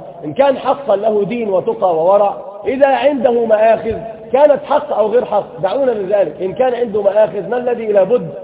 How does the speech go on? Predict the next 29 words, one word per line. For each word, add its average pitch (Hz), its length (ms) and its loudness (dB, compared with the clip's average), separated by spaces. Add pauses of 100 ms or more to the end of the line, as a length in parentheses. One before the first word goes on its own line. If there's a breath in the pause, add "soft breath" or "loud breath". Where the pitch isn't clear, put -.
(180)
يفعله 208 560 2
دينا 262 340 2
وتقى 226 560 2 (100)
وورعا؟ 185 500 6 (420)
يأتي 240 360 4
إلى 208 260 2
الذي 208 360 2
أخذ 208 300 2
عليه 196 300 0
المآخذ 185 500 0 (340)
فيعلمه 247 720 4
جهله 226 360 2 (460)
أو 269 220 6
يراجعه 226 800 4
في 233 120 -2
المسألة 262 580 2 (280)
أو 240 180 4
يبين 254 420 4
له 262 160 6
الخطأ 220 440 0
من 233 140 -2
الصواب، 262 480 4 (360)
لكن 220 340 4 (120)
هو 277 80 6
يهتبلها 233 680 4
فرصة 196 420 -2 (260)
لينشر 226 580 2
هذه 220 180 0
المسألة 196 560 2